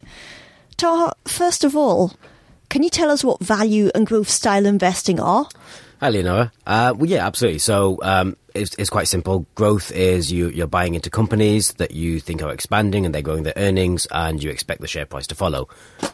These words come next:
Speaker 2: Very simple, uh, kind of stock market investing. Value is slightly different in the sense of you're, you're buying companies that have been, whose share price has been depressed, uh,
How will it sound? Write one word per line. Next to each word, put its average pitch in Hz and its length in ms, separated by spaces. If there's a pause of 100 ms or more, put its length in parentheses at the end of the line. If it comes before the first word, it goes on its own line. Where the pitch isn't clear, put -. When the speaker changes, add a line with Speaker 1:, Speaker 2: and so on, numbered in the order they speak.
Speaker 2:
Very 76 200
simple, 80 520 (300)
uh, 78 220
kind 80 180
of 76 160
stock - 200
market 82 240
investing. 80 420 (400)
Value 113 480
is 104 180
slightly 120 240
different 110 260
in 98 60
the 95 60
sense 92 260
of 87 160
you're, 92 320
you're 90 140
buying 104 240
companies 90 540
that 85 200 (380)
have 82 280
been, 87 380
whose 92 180
share 98 160
price 82 220
has 82 120
been 82 300
depressed, - 600
uh, 80 220